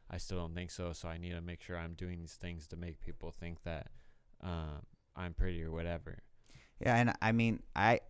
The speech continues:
Speaker 2: my personal opinion, I think everyone's beautiful in their own way, like, guy or girl.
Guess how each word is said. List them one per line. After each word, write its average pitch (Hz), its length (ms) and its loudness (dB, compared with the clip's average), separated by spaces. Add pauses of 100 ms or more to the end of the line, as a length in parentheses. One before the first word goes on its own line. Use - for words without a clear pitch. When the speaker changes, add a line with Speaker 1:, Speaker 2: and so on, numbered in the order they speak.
(160)
Speaker 2:
my 113 260 8
personal 104 420 6
opinion, 98 260 4
I 107 80 4
think 110 220 0
everyone's 95 420 2
beautiful 92 400 -2
in 90 100 0
their 92 140 2
own 78 100 -2
way, 78 200 -2 (160)
like, 73 180 -4 (140)
guy 98 280 2
or 98 120 2
girl. 98 460 2